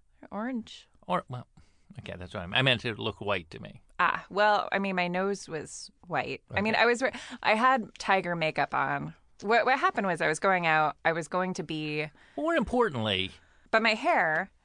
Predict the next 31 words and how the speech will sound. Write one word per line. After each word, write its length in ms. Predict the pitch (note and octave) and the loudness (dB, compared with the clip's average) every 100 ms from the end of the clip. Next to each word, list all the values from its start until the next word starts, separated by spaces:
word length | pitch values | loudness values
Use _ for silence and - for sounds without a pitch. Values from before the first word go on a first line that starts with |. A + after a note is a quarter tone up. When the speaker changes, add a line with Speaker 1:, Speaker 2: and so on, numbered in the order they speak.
| _ _ - | _ _ -4
Speaker 2:
Yeah. 200 | G#2 G#2+ - _ _ _ _ | -2 -2 -8 _ _ _ _
Speaker 1:
So 200 | - G#3+ | -4 0
when 120 | G#3+ | 2
I 80 | G#3+ | 4
was 140 | A3 A#3+ | 2 0
in 140 | C4 | 0
Saint 180 | C4 - | -2 0
Louis, 300 | G#3+ G3+ - | 2 2 0
I 40 | F#3 | -4
wanted 360 | F#3 G3 G#3 F#3+ | 0 0 -2 -4
to 680 | - F3 E3+ E3 E3 E3 - _ _ _ | -2 0 0 0 -2 -6 -12 _ _ _
put 180 | G#3+ F#3+ | -6 0
more 160 | F3 | -2
pink 260 | E3 B3 A3+ | 0 -2 0
in 80 | G#3+ | 0
my 140 | F#3+ | 0
hair. 580 | F3+ F3+ E3+ E3 D#3+ E3 - | 0 2 4 2 0 -4 -12
I 60 | - | -8
didn't. 680 | E3 F3+ F3+ F3 - - - _ | -2 0 0 -2 -6 -12 -18 _
I 120 | E3+ E3+ | 0 0
ended 180 | F3+ | 2
up 140 | F3+ - | 0 0
going 240 | F3 F3 | 0 0
to 100 | D#3+ | -4
Charlotte. 640 | - - F#3 F#3 F3+ F3 - - - - - | -6 2 4 4 4 2 -2 -12 -20 -20 -4
When 80 | |
I 40 | D#3+ | -2
was 100 | E3+ | 0
in 200 | - B3 | 0 2
Charlotte, 640 | - G#3 F3+ D#3+ D3+ - _ _ - | 2 2 4 2 0 -2 _ _ -2
I 420 | E3 E3 E3 D#3+ | 4 4 4 2